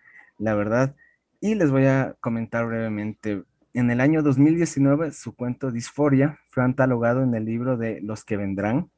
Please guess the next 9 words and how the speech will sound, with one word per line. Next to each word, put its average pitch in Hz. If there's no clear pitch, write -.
del 104
veinte 104
veinte 98
de 190
la 202
editorial 135
independiente 110
Cactus 104
Pin. -